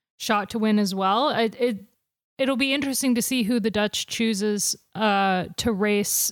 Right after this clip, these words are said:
n-, alongside Van Vleuten, if they're gonna take Ellen Van Dijk or Van der Breggen. Um, given that Van der Breggen's not been riding super well recently and, and didn't race the European Championships, and Ellen Van Dijk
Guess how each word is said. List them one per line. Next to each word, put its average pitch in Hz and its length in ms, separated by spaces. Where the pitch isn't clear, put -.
n-, 208 320
alongside 196 680
Van 247 220
Vleuten, 269 420
if 202 140
they're 220 100
gonna 202 240
take 202 260
Ellen 196 280
Van 190 160
Dijk 190 240
or 190 160
Van 180 220
der 185 60
Breggen. 226 480
Um, 190 440
given 226 220
that 220 120
Van 220 180
der 208 60
Breggen's 214 380
not 202 280
been 202 160
riding 202 340
super 220 420
well 202 640
recently 233 1120
and, 208 460
and 202 280
didn't 214 360
race 226 240
the 247 100
European 247 420
Championships, 254 760
and 208 560
Ellen 220 260
Van 208 180
Dijk 196 360